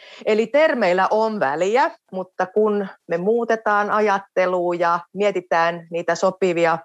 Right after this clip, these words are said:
sopivia ympäristöjä, missä ollaan, niin, niin me mahdollistetaan sitten, sitten se kaikille avoin, avoin liikunta ja, ja näin. Ja tosiaan sen verran vielä markkinoin, että meillä on tosiaan tulossa kahdeskymmenesseitsemäs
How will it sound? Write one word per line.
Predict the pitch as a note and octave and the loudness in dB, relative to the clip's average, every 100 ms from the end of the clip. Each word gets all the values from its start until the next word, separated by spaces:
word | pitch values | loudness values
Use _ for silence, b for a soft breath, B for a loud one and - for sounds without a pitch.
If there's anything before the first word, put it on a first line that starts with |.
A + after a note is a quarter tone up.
| _ _ B B B B B B - | _ _ B B B B B B -8
sopivia | - A3 A#3 G3+ F3+ | -4 0 0 2 0
ympäristöjä, | G#3 G#3 G3+ F3 F3 - F#3 F3+ E3+ | 2 0 0 0 -2 -2 -2 0 -2
missä | F3+ F3 F3+ E3 | -4 -6 -2 2
ollaan, | F#3 F#3 F3+ E3+ E3 E3 | 2 2 2 0 -2 -4
niin, | D#3+ D#3 D#3 _ - | -6 -6 -10 _ -8
niin | E3+ | -4
me | |
mahdollistetaan | F3+ F#3 F3+ E3+ E3 - - D#3+ D#3+ | -2 0 0 0 -2 -6 -4 -2 -2
sitten, | E3+ E3+ - D#3+ - _ _ _ b b - | -4 -6 -4 -4 -6 _ _ _ b b -4
sitten | A#3+ A#3 G3 F3+ | -4 -2 0 0
se | F3 F#3 | 0 -2
kaikille | F#3+ F#3+ F3 E3 D#3+ | 0 0 0 0 0
avoin, | F3 F3 E3+ - | 2 0 0 -2
avoin | G3 G3+ F#3+ F3 | -2 2 2 2
liikunta | E3+ E3 D#3+ D3+ E3+ F2 | -2 -4 -6 -12 -6 -2
ja, | C#2+ D2+ - _ _ - | 0 -2 -6 _ _ -2
ja | F3 | 0
näin. | F3 F3+ E3 E3+ - B B B G#3+ | 0 2 2 0 -6 B B B -2
Ja | |
tosiaan | G#3+ C4+ D4 A#3 A3 - G2+ _ - | 0 2 2 2 0 -4 -8 _ -8
sen | G3 D4 | 0 2
verran | C4 A3+ G3+ | 4 2 4
vielä | A3+ G#3 | 2 4
markkinoin, | A3 A3+ - G3+ F#3 F3 | 2 0 0 0 2 2
että | F3 F3 F#3+ | 0 -2 0
meillä | G3 F#3+ | 2 2
on | F3+ | 0
tosiaan | G3+ G3 G#3+ F#3 F#3 | -2 -2 0 0 0
tulossa | G#3+ G#3+ G#3 - F3 - - | 0 0 0 -2 -2 -2 -4
kahdeskymmenesseitsemäs | A3+ - A3 F#3+ F3+ F3 - G3+ G3 G3+ F#3 E3+ - | -4 -4 -4 -2 -2 -4 -2 -2 -2 -4 -2 -4 -4